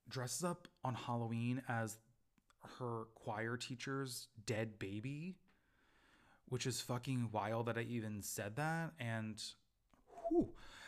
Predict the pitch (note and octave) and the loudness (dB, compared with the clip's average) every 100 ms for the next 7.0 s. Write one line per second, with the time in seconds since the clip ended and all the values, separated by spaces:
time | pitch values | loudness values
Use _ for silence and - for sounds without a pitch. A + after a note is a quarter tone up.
0 | - - C#3+ C3 C3+ C#3+ C3 D#3 B2+ C3+ | -6 0 0 0 0 0 0 0 2 2
1 | E3 F#3+ D3 B2 C#3+ C3+ A#2+ A#2 A2+ - | 2 0 -2 2 4 6 6 4 2 -2
2 | A2+ - - C#3 D3+ C#3 - - - - | -2 -4 -4 -2 -2 -4 -8 -10 -12 -6
3 | G#2+ G#2+ A2 A#2+ A2+ - A2 G2+ A2 G#2+ | -4 -2 -4 -4 -4 -4 -6 -4 -4 -4
4 | - A#2 A2+ - A2+ A2 G#2 A2 A2+ G#2+ | -4 -4 -4 -6 -4 -4 -6 -6 -6 -6
5 | - G#2 G#2 G#2 - G#2+ G#2 G#2+ F#2+ G#2+ | -6 -4 -4 -4 -6 -6 -4 -4 -4 -4
6 | - - - - A2 G2+ - - - | -4 -4 -6 -6 -6 -4 -6 -8 -10